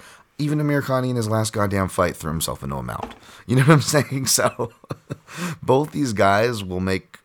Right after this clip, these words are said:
somewhat questionable decisions. The difference is Murphy, um, fights out of them immediately and more efficiently,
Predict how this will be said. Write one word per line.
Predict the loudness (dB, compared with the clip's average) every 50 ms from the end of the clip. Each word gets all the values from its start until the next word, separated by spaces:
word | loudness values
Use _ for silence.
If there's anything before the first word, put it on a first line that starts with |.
| _
somewhat | -4 -2 0 0 0 0 -2 -2 -4 -4
questionable | -6 -4 -4 -4 -4 -4 -4 -4
decisions. | -4 -6 -6 -4 -4 -4 -4 -6 -6 -6
The | -6
difference | -4 -4 -4 -4 -4 -6 -6 -6 -8 -8 -6
is | -6 -4 -4 -4 -4 -4 -4 -6 -6 _ _ -20 -20 -20 -20 -20 _ _ _ _ _ _ -8
Murphy, | -6 -4 -2 -2 -2 -2 -4 -6 -8 -8 -8 -6 -8 -8 -10 -14 _ _ _ _ _ _ _ _ _ _ _ _ _ _ _ _ _ _ _ -2
um, | -2 0 0 0 0 -2 -2 -4 -6 -10 -12 _ _ _ _ _ _ _ _ _ _ _ _ _ _ _ -18 -18 -16 -10
fights | -4 0 0 0 0 0 0
out | 0 0 0
of | 0
them | -2 -2 -2 -4 -4
immediately | -6 -6 -4 -4 -4 -4 -4 -4 -6 -6 -6 -8 -8 -10 -12 -14 _ _ _ -8
and | -6 -4 -4
more | -2 -4 -4
efficiently, | -6 -6 -4 -4 -2 -2 -4 -6 -6 -6 -6 -6 -6 -8